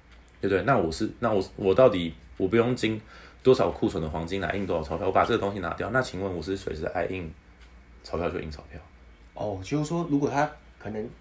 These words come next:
Speaker 2: 当年的税收没有办法去 cover 他们赤字的时候，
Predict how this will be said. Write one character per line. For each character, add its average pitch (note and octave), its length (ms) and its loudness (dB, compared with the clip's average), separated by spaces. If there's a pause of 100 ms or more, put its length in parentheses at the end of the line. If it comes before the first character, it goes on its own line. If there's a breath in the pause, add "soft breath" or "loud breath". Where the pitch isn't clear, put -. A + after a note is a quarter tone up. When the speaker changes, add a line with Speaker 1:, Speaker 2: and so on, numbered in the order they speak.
(120)
Speaker 2:
当 C#3+ 180 0
年 A#2+ 180 -2
的 A#2 60 -2
税 A#2 340 -2
收 G#2 360 -4
没 G#2 100 -10
有 G#2+ 140 -6
办 A2 200 -4
法 F2+ 360 -12
去 G2 360 -8
cover G2+ 300 -4
他 F#2+ 120 -6
们 F#2 120 -6
赤 - 240 -6
字 F#2 220 -8
的 D#2+ 120 -12
时 - 180 -16
候， E2+ 140 -12